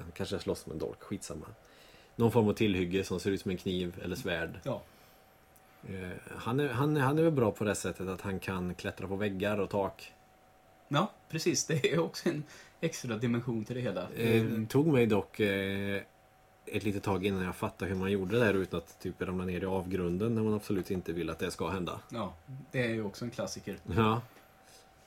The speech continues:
Speaker 1: Nej, så att, eh, beroende på vad man gillar för karaktär så kan man ju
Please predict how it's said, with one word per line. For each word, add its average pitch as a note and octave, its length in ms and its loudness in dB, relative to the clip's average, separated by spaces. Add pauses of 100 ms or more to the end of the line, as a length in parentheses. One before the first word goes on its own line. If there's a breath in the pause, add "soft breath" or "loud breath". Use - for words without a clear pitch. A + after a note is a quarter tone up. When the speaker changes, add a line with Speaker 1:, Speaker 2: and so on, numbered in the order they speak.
(1080)
Speaker 1:
Nej, A2 160 4
så B2+ 100 6
att, B2+ 140 4
eh, B2+ 320 2
beroende D3 540 6
på D3 300 8
vad A#2 160 6
man A2+ 180 4
gillar G#2+ 360 2
för G#2+ 120 -2
karaktär G#2 520 0
så G2 140 -6
kan G2 180 -2
man F#2 160 -2
ju F2+ 320 -2